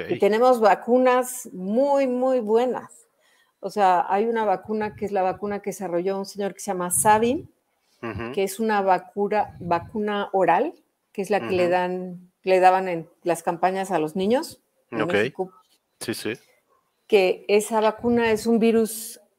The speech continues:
Speaker 1: eh, digamos que debilitado, que se replica en tu intestino,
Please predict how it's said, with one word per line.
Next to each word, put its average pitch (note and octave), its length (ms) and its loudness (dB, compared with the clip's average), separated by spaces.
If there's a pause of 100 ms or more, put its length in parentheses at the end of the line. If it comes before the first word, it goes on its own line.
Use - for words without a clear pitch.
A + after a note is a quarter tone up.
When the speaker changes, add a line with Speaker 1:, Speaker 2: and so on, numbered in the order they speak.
(640)
Speaker 1:
eh, E3 500 2
digamos F#3 460 -2
que E3 380 0
debilitado, F#3 840 2
que G#3 120 0
se - 160 -2
replica G3 480 2
en B3 120 2
tu A3+ 80 -2
intestino, G#3+ 760 -4